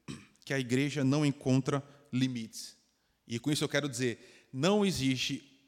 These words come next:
um tipo de pessoa no mundo que não possa ser alcançado por Jesus Cristo por algo que esteja nela.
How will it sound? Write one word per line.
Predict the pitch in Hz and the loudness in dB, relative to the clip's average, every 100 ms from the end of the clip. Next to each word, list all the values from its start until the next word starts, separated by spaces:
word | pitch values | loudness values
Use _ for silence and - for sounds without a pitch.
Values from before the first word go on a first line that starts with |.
| - | -2
um | 202 277 285 | 2 4 2
tipo | 277 - 226 233 214 | -2 -2 0 0 -6
de | 214 | -8
pessoa | - 190 - 165 165 | -6 -4 -4 -6 -8
no | 147 165 214 | -8 -6 -6
mundo | 190 170 175 151 120 110 - - _ _ - | -4 -6 -4 -4 -6 -8 -14 -20 _ _ -12
que | 151 | -6
não | 156 | -4
possa | 165 170 214 - 202 | -2 2 2 2 -4
ser | - 165 | -2 -2
alcançado | 160 - 143 - 120 117 120 | -2 -4 -6 -4 -4 -4 -10
por | - 139 | -8 -4
Jesus | 131 131 120 | -2 -2 -4
Cristo | - 139 - | -6 -6 -8
por | - 135 | -10 -6
algo | 135 139 | -6 -6
que | 139 | -10
esteja | - 135 131 | -10 -8 -6
nela. | 123 117 110 110 | -4 -4 -6 -10